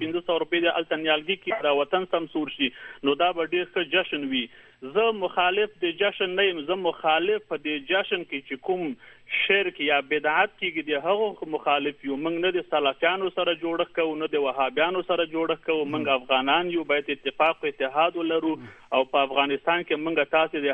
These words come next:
حنفي مذهب پیروان یو. راځئ همدغه خپل مذهب ټینګ کړو. نه، نه سلفیزم ته لاره ورکړو، نه داعش ته، نه طالب ته، او نه بل افراطیانو ته. نه افراط وکړو، نه تفریط وکړو. زه د افراط او تفریط د دواړو مخالف یم. زه وایم چې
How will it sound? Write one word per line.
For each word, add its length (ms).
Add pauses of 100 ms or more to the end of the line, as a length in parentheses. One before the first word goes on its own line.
حنفي 320
مذهب 460
پیروان 540
یو. 100
راځئ 300
همدغه 320
خپل 220
مذهب 420 (100)
ټینګ 180
کړو. 200 (320)
نه، 140
نه 340
سلفیزم 540
ته 120
لاره 300
ورکړو، 320
نه 140
داعش 480
ته، 120
نه 120
طالب 480
ته، 60
او 120
نه 140 (120)
بل 120 (300)
افراطیانو 580
ته. 240 (320)
نه 120
افراط 520
وکړو، 260
نه 120
تفریط 460
وکړو. 240
زه 100
د 60
افراط 380
او 60
تفریط 420
د 60 (100)
دواړو 540
مخالف 440
یم. 140 (440)
زه 200
وایم 160
چې 120